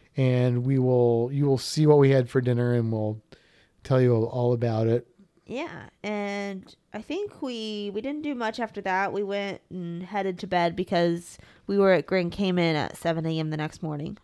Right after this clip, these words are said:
Speaker 1: Right, and, and that wasn't like we were getting up at seven A M. That was like
Speaker 2: We
Speaker 1: we
Speaker 2: were
Speaker 1: were
Speaker 2: there.
Speaker 1: getting off the ship
Speaker 2: Yeah.
Speaker 1: at seven A M, and we wanted to make sure that we got off the ship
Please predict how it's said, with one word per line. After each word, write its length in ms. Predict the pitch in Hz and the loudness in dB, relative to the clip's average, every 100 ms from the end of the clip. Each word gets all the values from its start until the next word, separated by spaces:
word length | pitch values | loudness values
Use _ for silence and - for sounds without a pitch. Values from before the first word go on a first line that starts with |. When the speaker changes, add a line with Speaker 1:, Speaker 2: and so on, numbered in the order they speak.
| _ _ _ _ - - _ | _ _ _ _ -20 -20 _
Speaker 1:
Right, 360 | 156 156 143 143 | 8 10 10 8
and, 300 | 143 151 165 | 4 4 4
and 180 | 170 156 | 6 8
that 140 | 170 | 8
wasn't 360 | 180 185 180 160 | 10 10 8 6
like 420 | 143 143 139 - _ _ _ _ _ _ - | 4 4 4 0 _ _ _ _ _ _ 4
we 180 | 156 | 8
were 100 | 147 | 8
getting 260 | 135 139 123 | 8 6 6
up 220 | 147 175 | 4 4
at 100 | 147 | 0
seven 360 | - 123 113 110 | 2 2 2 0
A 180 | 107 101 | 0 -2
M. 280 | 101 110 | -4 -2
That 180 | 123 139 | 0 4
was 120 | 139 | 4
like 360 | 127 127 123 - _ _ - | 4 4 2 -2 _ _ -10
Speaker 2:
We 140 | 196 | 2
Speaker 1:
we 140 | 156 | 6
Speaker 2:
were 40 | 151 | 10
Speaker 1:
were 40 | |
Speaker 2:
there. 100 | 143 151 | 10 8
Speaker 1:
getting 200 | 143 135 | 6 4
off 220 | 123 - | 2 -2
the 60 | |
ship 300 | 107 - 170 | -6 6 8
Speaker 2:
Yeah. 100 | 160 | 8
Speaker 1:
at 60 | 143 | 0
seven 340 | 127 123 107 | 0 0 0
A 200 | 104 101 | -6 -8
M, 280 | 98 98 104 113 | -10 -10 -10 -6
and 160 | 120 | -2
we 80 | 135 | 0
wanted 320 | 131 131 127 113 | 0 0 0 -2
to 120 | 117 | -2
make 240 | 127 120 | -2 -2
sure 340 | - 135 123 120 | -2 0 2 2
that 420 | 113 110 113 - _ _ _ _ _ _ | 0 -2 -8 -14 _ _ _ _ _ _
we 280 | 165 123 139 | -10 -2 0
got 240 | 143 135 | 4 4
off 220 | 131 127 - | 4 2 0
the 80 | |
ship 460 | 127 - 135 131 131 | -2 4 4 4 2